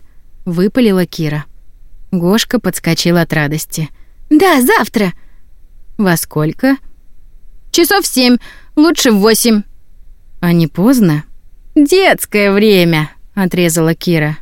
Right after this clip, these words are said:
«Да, Гош?» «Да». «При условии, что ты днём поспишь подольше». Тут же спустила его с небес на землю Анна. Гошка погрустнел, но согласился.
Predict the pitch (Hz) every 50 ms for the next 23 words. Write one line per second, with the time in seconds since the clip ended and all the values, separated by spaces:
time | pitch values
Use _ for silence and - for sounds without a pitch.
0 | - - - - 311 381 453 494 349 247 196 175 - - - - - - - -
1 | - - - - - - - 381 403 381 349 233 151 - - - - - - -
2 | - - - - - - - - - - - - - - - - - 202 196 175
3 | 170 160 - - 170 160 160 196 226 277 285 277 - - - 180 - 175 165 160
4 | 147 156 156 165 220 226 - 208 - - - 170 170 - - - 233 214 175 151
5 | 139 135 135 - - - 151 139 - - - - - - - - - - - -
6 | - - 190 165 147 160 160 - - - 165 - - - 170 156 151 151 156 151
7 | 156 156 - - 160 156 151 156 151 - - 156 151 151 139 160 170 208 240 233
8 | 202 - - - 185 165 151 147 143 143 139 139 - - - - - - - -
9 | - - - - - - - 202 196 190 185 175 - - - 170 - 180 175 175
10 | 175 170 170 - - 185 196 226 233 196 170 170 185 220 254 - - 214 196 196
11 | 196 190 - - - 143 139 131 - - - 151 151